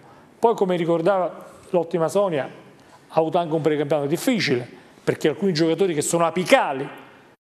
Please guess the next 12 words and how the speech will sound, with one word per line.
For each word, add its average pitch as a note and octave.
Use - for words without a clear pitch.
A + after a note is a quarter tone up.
nel D#3+
sistema E3+
di D#3+
gioco F3
di D#3+
Caserta D#3+
non E3
erano F3
presenti, F3+
però F#3+
credo E3
che -